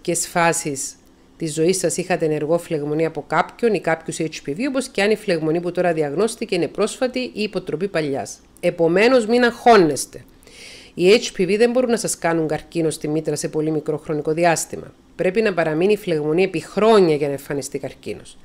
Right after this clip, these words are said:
Εάν ελέγχεστε σε τακτά χρονικά διαστήματα, είστε ασφαλείς, επειδή οι προκαρκινικές αλλοιώσεις εντοπίζονται και θεραπεύονται με τις εξετάσεις που διαθέτει η σύγχρονη ιατρική.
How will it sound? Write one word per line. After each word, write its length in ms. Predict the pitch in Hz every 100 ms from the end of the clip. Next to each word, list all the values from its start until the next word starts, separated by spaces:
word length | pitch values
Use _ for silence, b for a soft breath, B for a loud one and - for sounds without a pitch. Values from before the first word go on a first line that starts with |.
| B B B B B
Εάν 320 | 151 185 247
ελέγχεστε 540 | 220 214 220 196 -
σε 140 | 143 147
τακτά 380 | 143 - - 214
χρονικά 400 | - 160 151 147
διαστήματα, 540 | 139 - 233 254 190
είστε 260 | 208 233 285
ασφαλείς, 640 | - 240 240 180 - - - B B B B
επειδή 320 | - 147 147 208
οι 40 |
προκαρκινικές 760 | 202 165 151 - 147 143 - 180
αλλοιώσεις 480 | 151 156 180 170
εντοπίζονται 580 | 156 143 139 220 240 247
και 120 | 240
θεραπεύονται 800 | 170 156 139 151 175 233 262 311 320 B B B
με 120 | - 156
τις 160 | -
εξετάσεις 640 | 165 - 139 156 220 294 -
που 120 | 165
διαθέτει 380 | 147 139 214 208
η 40 |
σύγχρονη 380 | - 220 233 214
ιατρική. 500 | 185 180 143 143